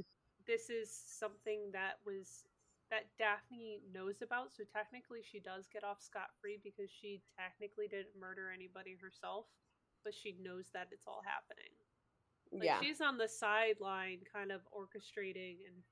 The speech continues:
Speaker 1: and just seeing this all happen and is completely okay with the three of them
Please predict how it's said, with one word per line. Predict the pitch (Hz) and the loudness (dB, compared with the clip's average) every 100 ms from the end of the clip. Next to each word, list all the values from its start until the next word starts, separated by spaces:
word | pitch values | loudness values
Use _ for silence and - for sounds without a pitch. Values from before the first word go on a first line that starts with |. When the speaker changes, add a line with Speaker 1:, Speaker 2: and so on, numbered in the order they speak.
| - | -8
Speaker 1:
and | 196 185 185 190 | -8 -8 -8 -6
just | 196 - - | -6 -6 -6
seeing | 202 196 202 | 0 2 2
this | 202 190 | -2 -4
all | 190 185 | -4 -2
happen | 180 175 180 220 214 | 0 0 0 0 0
and | 185 190 | -2 -4
is | - | -4
completely | 208 180 - 214 220 214 208 | -10 -10 2 2 6 4 4
okay | 202 185 - 202 185 175 185 _ _ _ _ _ | -2 -4 2 2 2 -4 -14 _ _ _ _ _
with | 202 196 190 - - - - _ | 0 2 2 -6 -20 -18 -18 _
the | 214 | -4
three | 208 202 202 202 | -2 2 6 6
of | 180 185 | 4 2
them | 202 185 175 175 | 4 4 0 -10